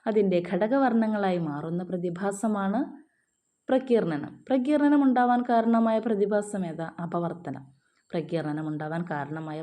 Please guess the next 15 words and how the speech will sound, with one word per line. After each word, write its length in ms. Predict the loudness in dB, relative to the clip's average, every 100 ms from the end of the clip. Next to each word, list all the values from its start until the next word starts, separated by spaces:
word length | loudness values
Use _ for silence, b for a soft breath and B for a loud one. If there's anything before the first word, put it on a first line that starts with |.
| -10
പ്രതിഭാസമാണ് 800 | -10 -8 -8 -8 -8 -8 -6 -6 -8 -18 _ _ _ _ _ -2
അപവർത്തനം. 580 | 2 2 2 -2 -8 -10 -14 b b 0
മഴവില്ലിലെ 560 | 2 4 4 4 6 4 4
ഏറ്റവും 420 | 0 -2 -2 4 4
മുകളിൽ 280 | 6 4 2 0
കാണുന്ന 320 | 0 2 0
നിറമാണ് 420 | 0 -4 -6 -6 -6 -2
ചുവപ്പ്. 340 | -2 -2 -8 -16 _ -8
മഴവില്ലിലെ 480 | -6 -4 -4 -4 -4 -6
ഏറ്റവും 240 | -4 -4 -4
മുകളിൽ 240 | -4 -6 -6
കാണുന്ന 260 | -6 -6 -8
നിറം 200 | -6 -6 -8 -14 b b b _ 2
ചുവപ്പാണ്. 480 | 2 2 -2 -4 -6 B B 2
മഴവില്ലിൽ 460 | 4 4 4 2